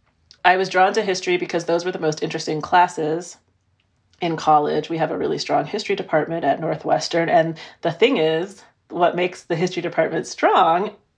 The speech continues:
is that the professors understand the material and they can tell stories about it. So history came alive for me in the form of story. If you had asked me before I went to college, you know, what I thought of history, I would have said, "Oh, history is boring. I don't like history."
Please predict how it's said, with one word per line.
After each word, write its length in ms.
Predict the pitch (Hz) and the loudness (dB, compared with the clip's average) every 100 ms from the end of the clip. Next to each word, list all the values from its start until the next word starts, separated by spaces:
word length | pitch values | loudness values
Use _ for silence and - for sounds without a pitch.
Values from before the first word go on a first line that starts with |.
| _ | _
is 180 | 175 165 | -6 -2
that 280 | 165 160 - - _ _ | 2 2 2 -10 _ _
the 80 | 190 | -2
professors 520 | 190 185 185 - 196 | -2 2 0 0 -2
understand 640 | - 202 196 180 185 185 | 0 2 0 -2 0 0
the 40 | 170 | 0
material 500 | 156 - 233 185 151 | -4 -2 0 2 2
and 140 | 170 | 0
they 60 | 156 | -4
can 120 | 160 | -6
tell 220 | - 185 | -2 0
stories 520 | 165 - 175 175 160 | -2 -2 0 2 2
about 340 | 160 - - - | 2 0 0 -2
it. 180 | - - | -8 0
So 220 | 165 156 | 2 4
history 400 | - 269 - 220 | 2 0 0 -2
came 240 | 202 175 | 0 -2
alive 500 | 160 160 196 247 254 | 2 4 6 4 0
for 160 | - 180 | -6 -6
me 300 | 165 165 160 - - - | -6 -8 -10 -16 -18 -8
in 120 | 180 | -6
the 80 | 165 | -6
form 280 | - 151 | -4 -6
of 120 | 165 - | -4 -6
story. 480 | - 339 226 170 | 0 2 2 2
If 100 | 180 | 0
you 80 | 277 | 2
had 80 | 294 | 2
asked 400 | - 240 - - | 4 4 2 -8
me 140 | 170 | -10
before 340 | 170 160 220 311 | -8 -4 2 4
I 80 | 262 | 4
went 160 | 185 | 0
to 60 | - | -6
college, 480 | - 160 160 170 - - - - | -2 0 0 -4 -8 -18 -20 -10
you 60 | 170 | -6
know, 100 | 160 | -4
what 500 | 165 190 170 - _ _ _ _ - | 4 4 4 0 _ _ _ _ -2
I 80 | 180 | 2
thought 220 | 196 175 | 4 4
of 80 | 165 | 2
history, 340 | 240 185 180 | -4 -4 -2
I 40 | 165 | -4
would 60 | |
have 80 | 160 | -4
said, 140 | 170 | 0
"Oh, 120 | 254 185 | 2 2
history 280 | 180 - | -2 -8
is 60 | 156 | -8
boring. 560 | - 226 190 165 165 170 _ - - - | 0 2 2 0 -6 -10 _ -20 -18 -2
I 60 | |
don't 140 | 294 359 | 0 2
like 140 | 185 | 0
history." 440 | - 160 - - | -2 -8 -6 -4